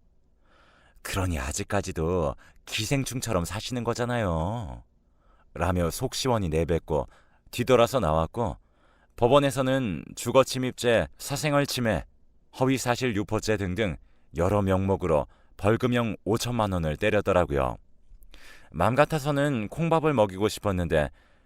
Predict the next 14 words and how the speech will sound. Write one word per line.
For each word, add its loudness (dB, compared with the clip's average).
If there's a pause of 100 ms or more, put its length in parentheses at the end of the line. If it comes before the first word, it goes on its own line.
(120)
그렇게까지 0
못했습니다. 0 (1040)
전 2
남편이 2
모든 0
사실을 -4
듣고 0
찾아와 4 (380)
고개 0
숙이며 0
부탁했거든요. -4 (920)
정말 2
미안하다고 2
말이죠. 0